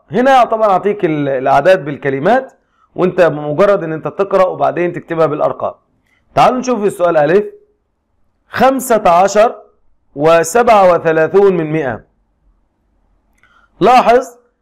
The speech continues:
خمسة عشر ده عدد كامل، فبنكتب خمسة عشر. خلينا نغير اللون ونجيب اللون الأزرق ونكتب خمسة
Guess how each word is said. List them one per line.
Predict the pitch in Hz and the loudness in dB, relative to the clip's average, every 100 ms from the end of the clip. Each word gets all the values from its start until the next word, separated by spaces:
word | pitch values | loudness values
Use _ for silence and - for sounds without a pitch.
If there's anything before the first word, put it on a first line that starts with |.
| _ _ _ | _ _ _
خمسة | - 226 254 247 226 220 | -2 0 0 0 0 2
عشر | 190 160 135 120 _ _ _ _ _ _ - | 2 2 -2 -8 _ _ _ _ _ _ -4
ده | 151 | 2
عدد | 175 202 202 | 2 2 -2
كامل، | - 175 139 123 - _ _ _ _ | 0 0 0 -8 -18 _ _ _ _
فبنكتب | 131 127 170 - 220 233 - _ _ _ | -10 -4 -6 0 0 0 -6 _ _ _
خمسة | - 196 151 180 185 | -4 -4 0 0 2
عشر. | 202 208 175 - | 2 2 -2 -8
خلينا | - 127 143 147 | -10 -6 -6 -4
نغير | 147 165 170 | 0 4 2
اللون | 170 196 226 226 _ _ _ _ _ _ | 2 0 0 -6 _ _ _ _ _ _
ونجيب | 143 151 185 | -4 0 2
اللون | 185 185 | 2 2
الأزرق | 170 156 139 156 180 - _ _ _ - | 2 2 2 0 -2 -8 _ _ _ -6
ونكتب | 147 190 - 220 240 - _ _ _ _ _ | 0 0 2 0 0 -4 _ _ _ _ _
خمسة | - 151 151 185 180 | -4 -2 -2 -2 2